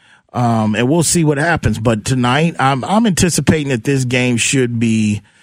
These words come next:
you know, after both of these teams getting blown out the last couple t-, games, I would imagine that in, in the last time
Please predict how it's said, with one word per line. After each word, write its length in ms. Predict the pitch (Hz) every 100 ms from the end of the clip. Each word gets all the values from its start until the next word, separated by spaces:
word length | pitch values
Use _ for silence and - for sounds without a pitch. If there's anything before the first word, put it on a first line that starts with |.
| _ -
you 120 | 131
know, 80 | 127
after 280 | 143 135 139
both 320 | 120 170 196
of 100 | 175
these 340 | 165 170 147 -
teams 360 | 165 160 143
getting 260 | 131 139 123
blown 320 | 127 131 127
out 300 | 117 107 101 -
the 120 | 117
last 320 | 113 117 113
couple 300 | - 120 110
t-, 120 | 104 -
games, 420 | 120 113 92 95 - _ - - _ -
I 140 | 135
would 120 | 156 151
imagine 720 | 147 143 135 113 110 110 110
that 300 | 107 101 -
in, 220 | 123 113
in 140 | 113 113
the 80 |
last 400 | 107 110 131 127
time 480 | - 131 139 139 131